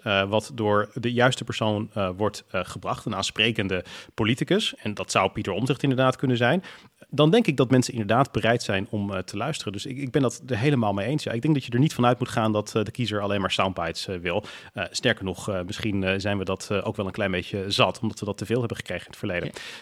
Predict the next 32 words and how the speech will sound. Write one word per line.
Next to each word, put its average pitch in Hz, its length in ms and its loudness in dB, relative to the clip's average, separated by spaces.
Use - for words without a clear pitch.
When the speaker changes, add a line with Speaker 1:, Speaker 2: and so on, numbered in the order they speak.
Speaker 1:
natuurlijk 156 300 6
in 160 60 6
het - 100 0
verleden 143 220 8
ook 127 100 4
wat, 120 120 4
eh, - 60 -6
dat 113 80 2
hebben 92 180 -6
we 92 60 -12
ook - 60 -14
al - 60 -20
besproken 95 280 0
in 92 80 -4
de - 80 -8
podcast, - 280 -2
wat 101 120 -12
artikelen 101 540 -2
geschreven. 90 400 -2
Dat 101 100 -6
hebben 90 160 -10
we - 60 -10
echt - 80 -8
al, 95 120 -2
ook 95 100 -4
al 98 100 -6
tien 110 140 -2
jaar 92 180 2
geleden 92 560 0
gedaan 98 480 0
over, 95 340 0
eh, 113 120 -4